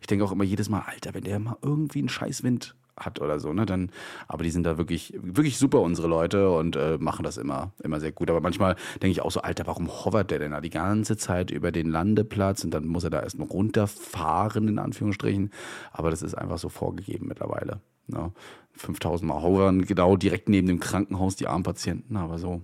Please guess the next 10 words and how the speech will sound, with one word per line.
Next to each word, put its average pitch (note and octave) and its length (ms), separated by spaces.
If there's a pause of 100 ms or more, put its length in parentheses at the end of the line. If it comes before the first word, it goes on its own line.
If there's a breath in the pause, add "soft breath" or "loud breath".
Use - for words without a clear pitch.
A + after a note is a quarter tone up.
so D3+ 100
ist F#3+ 140
es A#2+ 100
halt, A2+ 160
wenn G2 80
man G#2 120
einen G2 40
Landeplatz G2 480
hat, F2+ 220 (600 loud breath)
ne? D2 220